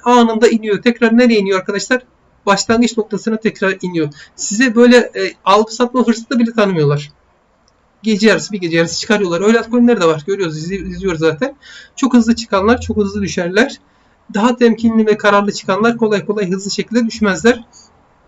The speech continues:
Burada da Lush-, Luna ve Lush'ta da arkadaşlar biliyorsunuz, e, bunlar mimli insanlar. Yani, e, burada gönül bağlı, bağlı olmamak lazım. Stratejik davranmak lazım.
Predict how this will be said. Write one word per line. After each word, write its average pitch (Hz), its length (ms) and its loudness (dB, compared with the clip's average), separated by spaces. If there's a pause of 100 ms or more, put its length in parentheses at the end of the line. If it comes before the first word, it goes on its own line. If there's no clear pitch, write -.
(640)
Burada 233 320 0
da 247 60 2
Lush-, 220 640 0
Luna 262 260 2
ve 254 60 -2
Lush'ta 247 320 -2
da 247 40 6
arkadaşlar 240 460 2
biliyorsunuz, 220 540 -2
e, 185 380 -6
bunlar 220 400 2
mimli 247 340 2
insanlar. 214 640 0 (400)
Yani, 190 200 2
e, 202 300 0
burada 240 200 4
gönül 233 380 4
bağlı, 214 380 4
bağlı 214 240 6
olmamak 214 440 0
lazım. 185 280 -2
Stratejik 233 580 -2
davranmak 160 520 0
lazım. 170 320 0